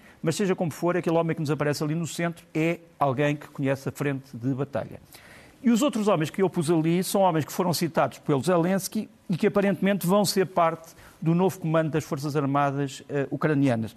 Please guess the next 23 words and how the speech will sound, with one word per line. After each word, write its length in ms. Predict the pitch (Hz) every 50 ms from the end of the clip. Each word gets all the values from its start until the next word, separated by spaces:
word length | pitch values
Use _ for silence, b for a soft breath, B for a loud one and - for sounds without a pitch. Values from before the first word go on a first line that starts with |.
| B B B B B
Da 140 | - 160 165
esquerda 400 | 196 - - - 202 170 151 160
para 140 | - 160 165
a 40 | 160
direita 400 | 139 160 151 151 139 120 - 151
e 40 | 135
de 60 | -
cima 220 | - 170 147 139
para 200 | 143 - 165 160
baixo, 400 | 147 175 190 196 202 190 - B B B B B B _ -
temos 500 | 196 175 156 147 127 113 - - - - -
os 100 | 185 147
brigadeiros 440 | 160 175 175 180 175 170 170 156 135
generais 340 | 143 156 160 160 147 135 117
Mikhailo 560 | 147 147 131 - 165 151 147 143 135 127 123
Draparty, 760 | 110 123 143 139 143 - - 233 - - - - - 202 196 B B B B B B B B B B _ _
Andriy 500 | - 165 175 165 139 160 170 160 156 170 - -
Natov, 540 | - 147 147 147 143 147 170 175 202 240 - - - - - B B B B B B B B _ _ _ _
eh, 320 | 170 160 160 160 165 165 160 -
depois 520 | - - - - 190 190 185 175 147 131
o 80 | 151 165
Igor 420 | 180 175 147 185 180 170 170 160 165 - - -
Skibiuk 720 | - - - - - 196 165 165 208 214 208 - -